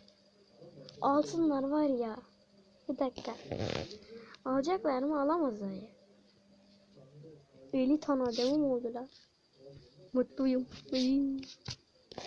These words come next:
Kırk altıya düştü.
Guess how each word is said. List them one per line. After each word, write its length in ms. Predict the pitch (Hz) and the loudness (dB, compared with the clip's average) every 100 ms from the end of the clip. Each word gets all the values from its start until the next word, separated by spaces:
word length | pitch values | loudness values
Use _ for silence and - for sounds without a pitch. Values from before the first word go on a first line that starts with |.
| - - _ - - - - - - - - - - - _ _ - - - - _ _ - _ - - - | -14 -18 _ -20 -20 -20 -20 -20 -20 -20 -16 -10 -10 -12 _ _ -14 -12 -12 -14 _ _ -20 _ -12 -12 -6
Kırk 240 | 262 - | -6 -2
altıya 360 | 262 262 277 262 | -2 -2 0 0
düştü. 400 | - - - | -2 -10 -12